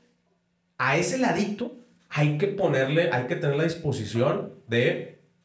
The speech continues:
eventualmente sí, te vas a tener que dedicar al cien por ciento al comercio electrónico si quieres ser uno de esos casos de éxito, porque esos casos de éxito,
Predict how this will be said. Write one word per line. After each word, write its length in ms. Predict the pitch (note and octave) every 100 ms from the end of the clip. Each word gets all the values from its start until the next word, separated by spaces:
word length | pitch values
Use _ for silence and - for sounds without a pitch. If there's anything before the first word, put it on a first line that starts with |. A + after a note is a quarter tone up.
| _ _ _ _ _ _
eventualmente 880 | C#3 B2 A#2 A#2 D3+ F3 G#3 B3+ C4+
sí, 420 | - D3+ - - -
te 60 |
vas 180 | A2+ D3+
a 80 | D3+
tener 220 | C#3+ C#3
que 60 | D3+
dedicar 260 | B2+ A2+
al 100 | C3
cien 280 | - B2+ B2+
por 120 | A2
ciento 260 | A2 A#2 -
al 60 |
comercio 300 | A2 G2+ G#2+
electrónico 480 | A#2 - E3+ F3+ - - - _
si 200 | - -
quieres 320 | C3 C3+ D3+
ser 320 | - C3 C3 C#3
uno 240 | A#2+ A#2
de 60 | A#2+
esos 180 | A#2
casos 540 | - G#2+ G#2+ A2 - - _ _
de 160 | G2+ F#2+
éxito, 400 | F#2+ - - -
porque 380 | G2 - G#2 -
esos 300 | C#3+ D3 -
casos 320 | D3 B2 C3+
de 160 | G#2 B2+
éxito, 420 | - G#2 -